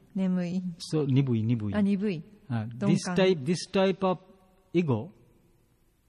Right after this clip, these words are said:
Speaker 2: is that tamasic ego.
Speaker 1: こういうものはタマス的なエゴと言います。
Speaker 2: Then, I have to do many things, I have so many things to do, huh? I have so many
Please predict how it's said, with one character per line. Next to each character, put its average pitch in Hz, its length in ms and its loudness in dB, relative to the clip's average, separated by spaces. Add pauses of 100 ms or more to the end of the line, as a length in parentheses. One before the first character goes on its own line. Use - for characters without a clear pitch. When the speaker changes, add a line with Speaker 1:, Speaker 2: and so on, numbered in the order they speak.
(340)
Speaker 2:
is 139 420 -4
that 139 160 -4 (140)
tamasic 127 480 -4
ego. 90 240 -16 (280)
Speaker 1:
こ 226 100 -8
う 233 40 -4
い 226 260 -4
う - 60 -8
も 214 140 0
の 220 120 0
は 254 160 -2
タ 247 140 -6
マ 214 140 -4
ス - 160 -16 (140)
的 208 180 -6
な 220 160 -2
エ 190 80 -6
ゴ 175 100 -6
と 175 120 -10
言 165 80 -6
い - 20 -6
ま 156 140 -8
す。 - 220 -20 (480)
Speaker 2:
Then, 165 380 2 (1000)
I 156 140 2
have - 80 -4
to 185 120 -2
do 175 120 2
many 160 280 2
things, 160 440 0
I 123 120 0
have - 20 -4
so - 160 -4
many 156 180 0
things 156 340 -4
to 139 120 -6
do, 151 360 0
huh? 160 440 -4
I 135 120 -4
have 127 40 -8
so 147 180 -4
many 147 720 2